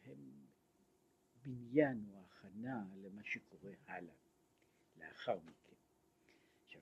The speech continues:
בתוך ה-, בתוך הבניין הזה, בתוך הבניין הזה יש, יש ה-, הלימוד, יש כמה וכמה דברים שלומדים, ואבותינו,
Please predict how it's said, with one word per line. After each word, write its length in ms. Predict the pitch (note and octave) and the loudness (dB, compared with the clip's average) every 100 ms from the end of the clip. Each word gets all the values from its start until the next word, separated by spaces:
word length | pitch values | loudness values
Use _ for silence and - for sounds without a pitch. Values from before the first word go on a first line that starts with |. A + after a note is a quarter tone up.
| - | -20
בתוך 400 | - - E3+ - | -6 0 4 10
ה-, 100 | F3 | 10
בתוך 440 | - - - D3+ | 10 -6 -10 -8
הבניין 520 | F#3 B2+ F#2+ G2 C3 C3+ | -6 -4 -4 -2 0 -2
הזה, 360 | E2 E2 A#2 D#2+ C#2 - - | -4 2 2 2 -2 -20 -20
בתוך 300 | - - B2 | -20 -20 -14
הבניין 460 | C3+ G2 E2+ F#2 G#2+ | -10 -10 -10 -10 -10
הזה 280 | - - F2+ E2 D2+ G#2 | -12 -16 -16 -16 -16 -8
יש, 320 | - - - - - - - - - - - | 2 2 2 -8 -20 -20 -20 -20 -20 -20 2
יש 320 | C3+ C3 - - - - F2 F2 - - - _ - - - - - _ _ - _ - - | 8 12 12 12 -6 -18 -20 -20 -20 -20 -20 _ -20 -20 -20 -20 -20 _ _ -20 _ 4 12
ה-, 60 | |
הלימוד, 640 | D#3 - C3+ B2+ C3 F#3+ E3+ B2+ - - - D#3+ - - F#3 | 12 12 -2 -2 -2 -2 -2 -10 -20 -20 0 0 0 -10 4
יש 220 | E3+ - | 12 12
כמה 280 | - A#2+ C#3 C#3 | 12 10 6 -4
וכמה 340 | - A2 A2 | -8 -6 -6
דברים 480 | A#2 G2+ F2+ G2 F#2 | -6 -10 -14 -14 -4
שלומדים, 680 | - G2+ F#2+ G2 - F2 D2 - - - - - - - - - - G#3 G#3 | -4 -4 -6 -12 -10 -10 -10 -20 -20 -20 -20 -20 -20 -20 -20 -16 -16 -16 -14
ואבותינו, 1600 | G#3+ G#3 F2+ - - - - - - D3 C3 - A3 G3 D3 C#3+ | -4 0 -2 -6 -20 -20 -20 -20 -16 -8 8 12 12 12 4 -4